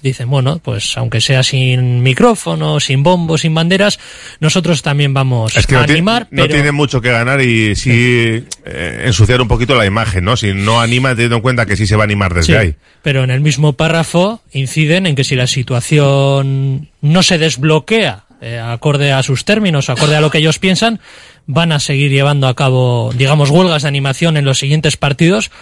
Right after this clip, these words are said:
Speaker 1: por lo que el problema en la práctica sigue, sigue existiendo. Yo, de todas maneras, tampoco, no sé, creo que se está centrando demasiado el protagonismo en ellos, cuando aquí los protagonistas son los jugadores, lo que sucede en el césped.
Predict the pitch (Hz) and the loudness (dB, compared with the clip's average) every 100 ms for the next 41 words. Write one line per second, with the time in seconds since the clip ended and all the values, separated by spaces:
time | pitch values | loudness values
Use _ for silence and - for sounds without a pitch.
0 | 151 - - 131 123 123 131 131 135 139 | -20 -10 -2 0 0 0 0 0 2 0
1 | 135 135 151 135 156 156 147 165 143 117 | 0 0 -2 0 0 0 0 0 0 -2
2 | 110 - - - - - 202 151 120 - | -6 -14 -20 -20 -12 0 2 2 -2 -4
3 | 180 147 139 160 165 160 151 156 160 170 | -2 0 2 2 0 -2 -2 0 0 2
4 | 175 170 - - 147 - 143 214 196 156 | 0 -2 -8 -10 -8 -2 -2 0 0 0
5 | 135 123 120 135 - 127 117 170 170 151 | -2 -6 -6 -2 0 -2 0 0 2 0
6 | 147 160 170 156 156 156 139 135 160 151 | -2 -2 0 0 2 2 2 0 2 0
7 | 135 131 127 135 156 147 139 139 156 175 | -2 -2 -2 0 0 0 0 2 2 0
8 | 180 - 131 123 123 165 156 135 127 123 | -2 -4 -2 0 0 0 2 2 2 2
9 | 123 - 131 127 131 160 - 147 135 156 | 0 0 0 2 2 2 2 0 2 2
10 | 139 143 135 127 147 143 131 135 123 127 | 0 0 0 2 2 2 0 -2 -2 -2
11 | 139 151 131 120 151 - 180 | 0 0 0 0 -2 0 -2